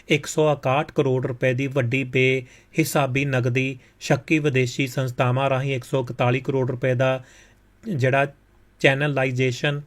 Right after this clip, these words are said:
ਕੰਪਨੀ ਦੇ ਵਿੱਤੀ ਸਟੇਟਮੈਂਟਾਂ ਦੇ ਵਿੱਚ ਬਿਨਾਂ ਕਿਸੇ ਖੁਲਾਸੇ ਸਪਸ਼ਟੀਕਰਨ ਦੇ ਦੋ ਸੌ ਛੱਤੀ ਕਰੋੜ ਰੁਪਏ ਦੀ ਵਾਧੂ ਜਮ੍ਹਾਂ ਰਾਸ਼ੀ ਤੇ ਬਿਕਰਮ ਸਿੰਘ ਮਜੀਠੀਆ ਵੱਲੋਂ ਆਮਦਨ ਦੇ ਕਿਸੇ ਜਾਇਜ਼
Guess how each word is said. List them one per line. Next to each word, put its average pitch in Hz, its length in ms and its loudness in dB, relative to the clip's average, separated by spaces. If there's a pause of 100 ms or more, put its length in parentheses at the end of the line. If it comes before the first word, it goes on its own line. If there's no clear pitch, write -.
(280)
ਕੰਪਨੀ 151 360 2
ਦੇ 151 160 2
ਵਿੱਤੀ 151 520 -2 (220)
ਸਟੇਟਮੈਂਟਾਂ 147 720 0
ਦੇ 139 80 -2
ਵਿੱਚ 135 200 -4
ਬਿਨਾਂ 131 300 0
ਕਿਸੇ 143 280 -2
ਖੁਲਾਸੇ 127 560 0
ਸਪਸ਼ਟੀਕਰਨ 135 800 -2
ਦੇ 139 240 0 (340)
ਦੋ 139 240 2
ਸੌ 156 220 -2
ਛੱਤੀ 147 420 -2
ਕਰੋੜ 143 320 2
ਰੁਪਏ 139 240 -2
ਦੀ 135 120 -2
ਵਾਧੂ 131 380 2
ਜਮ੍ਹਾਂ 139 320 0
ਰਾਸ਼ੀ 127 440 0 (320)
ਤੇ - 80 4
ਬਿਕਰਮ 143 400 0
ਸਿੰਘ 151 220 -2
ਮਜੀਠੀਆ 131 480 -2
ਵੱਲੋਂ 135 400 -4
ਆਮਦਨ 131 360 0
ਦੇ 139 100 0
ਕਿਸੇ 156 380 0
ਜਾਇਜ਼ 127 420 2